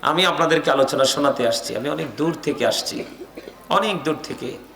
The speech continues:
আজকে আমি আসছি আপনাদের মাঝে, এটা আপনাদের সৌভাগ্য। কেন জানেন? আল্লাহ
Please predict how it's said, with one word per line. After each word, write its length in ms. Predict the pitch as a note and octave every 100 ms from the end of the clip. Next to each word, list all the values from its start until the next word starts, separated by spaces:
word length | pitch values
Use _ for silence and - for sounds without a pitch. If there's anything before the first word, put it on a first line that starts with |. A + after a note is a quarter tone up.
| - - - - - -
আজকে 320 | D#3 - G3
আমি 240 | F#3 G3
আসছি 520 | F#3 F3+ - G#3 C#3+ -
আপনাদের 360 | C#3+ E3+ E3
মাঝে, 340 | D3+ D#3 D3 E3
এটা 160 | C#3+
আপনাদের 320 | C#3 C#3+ C#3
সৌভাগ্য। 680 | C#3+ - D3+ C3+ - - - - - - - - - - - - -
কেন 200 | - C#3
জানেন? 400 | D3+ D#3 F3 C3+ A2+ - - - -
আল্লাহ 220 | C#3 D#3+